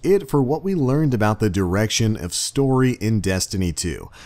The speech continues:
I gotta say, as a big lore junkie myself, I'm a little bit bummed that we're not going to be, uh, getting any deeper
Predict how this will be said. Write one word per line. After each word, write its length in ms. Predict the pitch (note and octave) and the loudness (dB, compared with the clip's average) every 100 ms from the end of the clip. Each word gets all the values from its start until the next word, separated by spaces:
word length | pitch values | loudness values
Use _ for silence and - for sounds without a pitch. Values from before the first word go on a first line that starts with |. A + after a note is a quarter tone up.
| - | -6
I 100 | E3 | -2
gotta 180 | F#3+ D#3+ | 0 2
say, 320 | D#3 C3+ G#2+ | 2 2 2
as 160 | G2+ | 2
a 100 | A#2 | 2
big 340 | G2 E2+ C#3 A2+ | 2 2 2 2
lore 340 | G2 G#2 A#2 | 2 4 2
junkie 460 | G#2 G2 G#2 G#2 G#2 | 2 0 0 0 0
myself, 500 | F#2 F2 - F#2+ F#2 | 2 0 -2 -2 -2
I'm 120 | A2 | 0
a 40 | D3+ | 2
little 220 | F#3+ F#3+ | 4 4
bit 240 | D#3+ G2 | 2 0
bummed 300 | G2 B2 C3 | 0 2 2
that 100 | A2 | 2
we're 140 | F#2 G2+ | 0 0
not 320 | G2+ A2 A#2+ | 2 0 0
going 220 | A#2+ A2+ | 0 0
to 60 | G2 | 0
be, 260 | G2+ G2 | 0 2
uh, 160 | F#2 F2 | 2 0
getting 400 | D2+ B2+ C3+ B2 | -2 -2 2 2
any 160 | A#2 G#2 | 2 0
deeper 500 | F2 A2 G2+ D#2+ | 0 0 0 -4